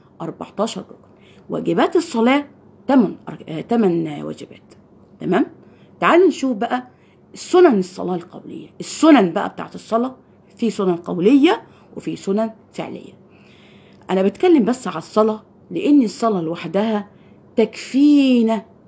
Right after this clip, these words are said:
تكفينا كل شر. هي الصلاة الوحيدة اللي هتنجينا يوم القيامة، وهتنجينا في القبر، هي اللي هتنجينا، ه-، وه-، وهت-، وه-، وهت-، وهتحلي أيامنا،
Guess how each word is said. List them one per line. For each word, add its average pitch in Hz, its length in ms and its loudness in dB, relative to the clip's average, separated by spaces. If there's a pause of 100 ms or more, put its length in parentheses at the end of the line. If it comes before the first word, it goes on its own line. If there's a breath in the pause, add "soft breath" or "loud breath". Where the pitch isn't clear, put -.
(120)
تكفينا 277 760 2
كل 339 500 2
شر. - 180 -12 (1000 loud breath)
هي 240 380 6
الصلاة 247 380 -2
الوحيدة 208 800 -4 (440 loud breath)
اللي 180 200 2
هتنجينا 175 880 0
يوم 202 380 0
القيامة، 175 760 0 (500 soft breath)
وهتنجينا 180 880 0
في - 100 -8
القبر، 190 440 -2 (560 soft breath)
هي 285 200 2
اللي 233 120 0
هتنجينا، 190 880 0 (380 soft breath)
ه-، 170 180 -6
وه-، 175 260 -2
وهت-، 170 340 -4
وه-، 175 260 0
وهت-، 160 480 -6
وهتحلي 285 540 2
أيامنا، 196 600 2